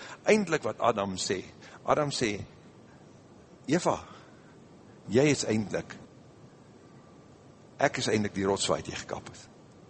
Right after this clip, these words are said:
So wat God vir die mens kon sê,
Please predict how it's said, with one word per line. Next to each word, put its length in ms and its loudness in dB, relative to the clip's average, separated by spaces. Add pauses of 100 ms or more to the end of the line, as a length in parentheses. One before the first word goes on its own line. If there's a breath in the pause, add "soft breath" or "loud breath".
(800)
So 140 -8
wat 160 2
God 220 -2
vir 80 0
die 120 -2
mens 240 0
kon 140 -4
sê, 220 -2